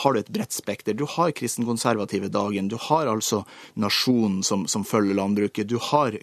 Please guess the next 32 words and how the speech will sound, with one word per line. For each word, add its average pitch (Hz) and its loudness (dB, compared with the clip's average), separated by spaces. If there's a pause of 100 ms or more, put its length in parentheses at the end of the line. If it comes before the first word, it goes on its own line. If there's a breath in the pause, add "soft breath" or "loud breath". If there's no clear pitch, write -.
Klassekampen 107 -4
som 98 -2 (340 loud breath)
er 117 2
vaktbikkje 110 -2
ute 110 -2
på, 95 0 (260)
eh, 95 -2
på, 101 -2 (100)
på 104 -6
venstresida. 107 -2 (320 loud breath)
Men, 254 2 (160)
men 135 2
pressestøtte 160 -2
handler 139 2
om 120 2
mye, 143 0
mye 147 2
mer, 147 0
fordi 143 0
at - -6
et - -10
kutt - 0
i 107 0
pressestøtta 139 -2
kan 127 0
også 135 -2
bety 120 0
at - -4 (400 loud breath)
små 151 2
steder 123 2
mister 110 0
sin 110 0